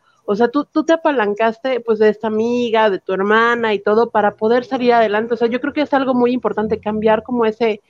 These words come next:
ese círculo, ¿no? Eh, se oye muy feo, a mí no me gusta como el término de, de, de agarrar y eliminar a las personas de tu vida, pero sí es bien importante porque hay personas que te anclan, que no te dejan crecer,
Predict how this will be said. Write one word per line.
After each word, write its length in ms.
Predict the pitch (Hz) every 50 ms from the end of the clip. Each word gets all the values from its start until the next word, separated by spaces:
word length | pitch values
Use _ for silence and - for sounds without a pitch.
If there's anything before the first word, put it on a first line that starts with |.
| _ _ _ _ -
ese 220 | - 214 - - 220
círculo, 400 | - 240 240 226 - 185 180 175
¿no? 260 | 180 180 202 233 233 _ _ _ _ _ _ -
Eh, 220 | - 214 214 233
se 100 | 226 -
oye 180 | 302 320 339 403
muy 200 | 359 359 359 330
feo, 220 | - - 277 269
a 80 | 277 285
mí 120 | 277 285
no 80 | 285 311
me 120 | 311 311 247
gusta 460 | 208 226 226 - 254 240 226 202 165
como 480 | - - 202 190 180 175 165 156 - _ -
el 200 | 196 202 196 190
término 560 | - 208 214 214 220 220 220 226 226 226 233
de, 280 | 202 190 175 160 151 -
de, 380 | 165 175 170 165 160 156 - -
de 240 | 170 180 170 165 170
agarrar 400 | 165 170 180 180 185 196 202 208
y 60 | 220
eliminar 420 | 214 202 190 175 175 175 190 190 196
a 40 | 202
las 180 | 202 185 -
personas 400 | - 185 160 - 185 190 196 190
de 80 | 196 185
tu 120 | - 180
vida, 300 | 165 180 175 190 202 220 _ _ - - _ _
pero 180 | - 247 247 233
sí 140 | 240 - 294
es 100 | 294 254
bien 140 | 302 339 320
importante 480 | 320 285 294 240 214 233 233 220 247
porque 320 | 240 - 240 226 226 - 254
hay 100 | 269 269
personas 580 | - - 302 277 - 277 269 269 269 262 - -
que 120 | - 226
te 200 | 220 - 185 175
anclan, 560 | 175 190 226 254 254 185 233 233 214 196 196
que 180 | 185 - - 202
no 160 | 208 220 226
te 160 | 226 - 247
dejan 320 | 240 233 226 - 240 240 226
crecer, 420 | 226 - 160 180 - 208 214 220